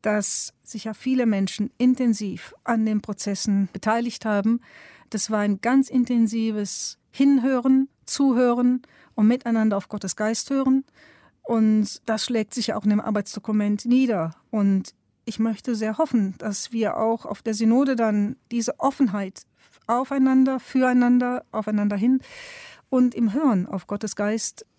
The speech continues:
haben werden. Und, äh, dann kann wirklich da auch neues Erwachsen entstehen, was jetzt ansteht.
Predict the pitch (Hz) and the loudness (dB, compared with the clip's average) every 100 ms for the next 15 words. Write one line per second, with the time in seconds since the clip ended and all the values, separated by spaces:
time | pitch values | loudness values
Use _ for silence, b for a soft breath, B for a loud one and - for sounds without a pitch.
0 | - 226 240 262 254 247 285 - b b | -4 0 2 2 2 2 2 0 b b
1 | b - 233 220 220 214 - 220 - 208 | b -4 2 4 2 0 -6 -12 -4 0
2 | 220 233 262 277 - - 269 269 202 220 | 4 6 6 2 -2 -6 0 2 2 -4
3 | - 226 - 220 311 226 226 - _ _ | -6 -10 -4 -4 -4 -4 -4 -6 _ _
4 | 240 226 254 269 - 226 226 240 - 254 | 2 4 4 2 0 -2 -2 -2 -2 0
5 | 220 202 - 220 233 262 b b b b | 0 -2 0 2 2 2 b b b b
6 | 233 226 - 254 - 180 165 - 185 180 | -6 -4 -2 -2 -2 -2 -2 -4 -12 -14
7 | - | -18